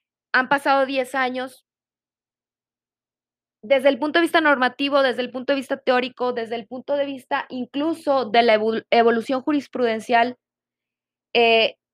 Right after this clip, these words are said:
se ha visto gran avance. Sin embargo, creo que todavía nos queda mucho a deber la actuación de la autoridad. Creo que la autoridad no ha sido, eh, capaz de entender sus responsabilidades, eh, con esta reforma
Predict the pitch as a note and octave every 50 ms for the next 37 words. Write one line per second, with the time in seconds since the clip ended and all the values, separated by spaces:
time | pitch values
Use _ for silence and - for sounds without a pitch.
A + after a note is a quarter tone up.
0 | _ _ _ _ _ _ _ _ _ _ _ _ _ _ _ _ _ _ _ -
1 | - - - D4+ C#4+ D4+ D4 D#4+ D#4 - - - D#4+ D4+ C4+ D4+ D4 C#4+ C#4+ C#4+
2 | D4 C#4 C4 B3+ B3+ C4 B3 - D4+ D4+ - - _ - C4+ B3 A#3+ A#3 A3+ A#3
3 | A#3+ B3 C#4 C4 B3 C4 B3+ D4 C#4 - C4+ C4 C4 B3+ C4+ B3+ B3+ B3+ B3+ -
4 | - B3+ A#3+ A#3+ B3 A#3+ A#3+ - - C#4 B3+ A#3 A3 G#3+ A3 A3 A3 A3+ A#3+ A#3
5 | - - A3 G3+ A#3 A3 G#3+ A3+ A#3 A3+ A3 - - A3 F#3+ G3 G3 F#3 F3+ F#3+
6 | - - A3 A3 G#3+ - B3 B3 B3 B3 B3 A#3 A3+ A#3 A3+ A3+ A#3 A#3+ - _
7 | _ _ _ _ _ _ _ _ _ _ A3 A#3+ B3+ C#4 C#4+ D4+ D#4 D#4 D4 -
8 | D#4 D4 C#4+ C#4+ C#4 C#4 C#4+ C#4+ D4 - - - _ _ - A3+ A3+ A3+ A3 -
9 | - A#3 A#3 A#3 - B3 B3+ C#4 D#4+ D4+ - - _ - G#3 A#3+ A#3 A#3 - A#3+
10 | A#3 A#3 A#3 A#3 A#3 D4 C#4+ C4+ C#4+ - - A#3 A#3 A3 A#3 G#3+ G#3 G#3+ G#3+ G#3+
11 | A3 A3 A3 A3+ B3+ D#4 D#4+ - _ _ _ _ _ _ _ _ _ _ _ _
12 | _ _ - A#3 A3+ - - _ _ _ _ _ - A#3+ A#3 A#3+ A#3 - - C#4
13 | B3+ C4 B3+ - C4+ B3+ B3 B3+ B3+ C#4 D#4 E4